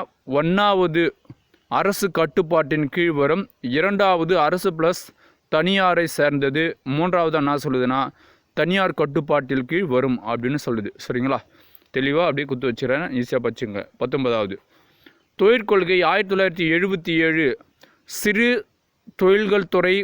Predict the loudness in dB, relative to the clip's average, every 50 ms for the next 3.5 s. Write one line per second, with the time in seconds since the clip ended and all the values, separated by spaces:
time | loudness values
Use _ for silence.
0 | -4 -4 -2 0 0 0 2 4 4 4 4 2 2 2 2 2 2 2 0 -4
1 | -14 _ _ _ _ _ -8 -4 0 0 0 0 2 0 0 2 2 2 2 2
2 | 2 2 2 2 2 0 -4 -10 -4 -2 0 0 0 0 2 4 4 4 4 4
3 | 2 2 2 2 0 0 0 -2 -2